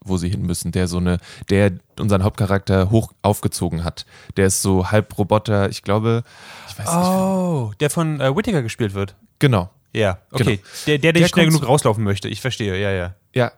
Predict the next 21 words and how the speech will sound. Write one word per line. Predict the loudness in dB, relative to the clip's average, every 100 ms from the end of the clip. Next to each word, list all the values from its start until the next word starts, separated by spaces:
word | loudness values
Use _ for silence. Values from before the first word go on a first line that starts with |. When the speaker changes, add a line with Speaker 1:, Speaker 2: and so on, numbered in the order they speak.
| -6
Speaker 1:
ja, | -2
ja, | 0 -2
ja, | 0
der | 2 4
einfach | 2 0 0
da | 2 2
schon | 2 -2 -2
komplett | -2 0 0
am | 0
Ende | 0 0
seines | 0 -2 -4 -8 -4
Speaker 2:
Mhm. | 0 0 0
Speaker 1:
Allem | 0 0 -4 -6
ist. | -10 -10 -14 _ -20 _ -2
Ähm, | 0 -2 -8 -12 -20 _ -4
der | 0 0 -2 -6 _
ist | -4 -4
zum | -2
Beispiel | -4 -2 -4
auf | -2
Kashyyyk | -4 -2 -2 -6 -8